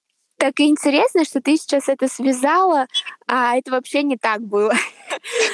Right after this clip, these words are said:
А, то, что мы ездим в путешествия и выкладываем, а, ам, у нас просто часто путешествие совпадает с гастропутешествием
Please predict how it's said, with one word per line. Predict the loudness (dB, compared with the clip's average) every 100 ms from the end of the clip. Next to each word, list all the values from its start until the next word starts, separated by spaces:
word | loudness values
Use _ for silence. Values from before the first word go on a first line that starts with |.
| -6 -6
А, | -2 0 0 0 0 -2 0
то, | -2 -2
что | -2 -2
мы | 0 2
ездим | 2 2 0 0 -4 -4
в | -4
путешествия | -6 -2 -2 0 0 -2 -2 0 2 0 -2
и | 0 2 2
выкладываем, | 0 -4 0 2 2 0 0 0 0 0 -2 -2
а, | 0 0 -2 -6 -12 -12 -6
ам, | -2 0 0 0 -2 -4 _ _ -18 -16 -18 -20 -20 -16 -12 -14 -14 -20 -10
у | -4
нас | -4 -2
просто | -4 -2 -4
часто | -2 0 0 -2 -4 -2
путешествие | -2 -4 -2 0 0 -2 -2 0 0 -2
совпадает | -4 -6 -4 -4 0 0 2 0
с | -4 -8 -4 -2 -2 -2
гастропутешествием | -2 -2 -4 -8 -8 -10 -4 -2 -2 -2 0 0